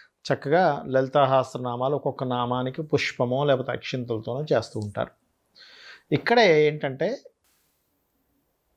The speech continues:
అక్షరాలు అంటే లలితా సహస్ర నామాలు ఏవైతే ఉన్నాయో నామాలు చదివేటువంటి విధానంలో ఏదైనా దోషం ఏర్పడితే అది దోషమే, అందులో ఎటువంటి సందేహం లేదు. ఎందుకు అంటే ఒక నామం చదివేటప్పుడు ఆ యొక్క అమ్మవారి ఎనర్జీ మనం తీసుకుంటున్నాం,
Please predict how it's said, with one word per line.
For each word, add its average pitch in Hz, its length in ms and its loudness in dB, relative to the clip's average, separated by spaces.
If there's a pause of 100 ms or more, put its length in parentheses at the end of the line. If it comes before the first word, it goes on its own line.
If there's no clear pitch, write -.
(240)
అక్షరాలు 220 580 8
అంటే 156 240 6
లలితా 143 400 6
సహస్ర 151 400 2
నామాలు 143 480 6
ఏవైతే 143 340 4
ఉన్నాయో 135 260 0
నామాలు 143 560 2
చదివేటువంటి 180 680 4
విధానంలో 139 800 2
ఏదైనా 117 280 0
దోషం 107 460 -4
ఏర్పడితే 101 360 -4
అది 165 160 4
దోషమే, 107 580 -6
అందులో 110 180 -14
ఎటువంటి 113 300 -12
సందేహం 110 520 -10
లేదు. 98 180 -14 (920)
ఎందుకు 147 280 4
అంటే 131 320 -4 (480)
ఒక 165 120 0
నామం 170 360 4
చదివేటప్పుడు 156 800 0 (360)
ఆ 139 100 4
యొక్క 139 280 2
అమ్మవారి 131 400 2
ఎనర్జీ 147 680 0
మనం 139 180 -4
తీసుకుంటున్నాం, 110 680 -6